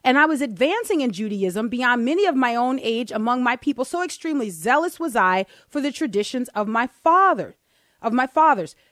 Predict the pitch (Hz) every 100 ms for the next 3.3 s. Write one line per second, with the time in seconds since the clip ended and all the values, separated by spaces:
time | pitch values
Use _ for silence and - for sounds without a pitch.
0 | - 277 339 285 262 220 285 277 262 262
1 | 233 240 240 - 247 - 320 254 247 -
2 | 254 220 285 349 285 254 208 277 330 285
3 | 285 285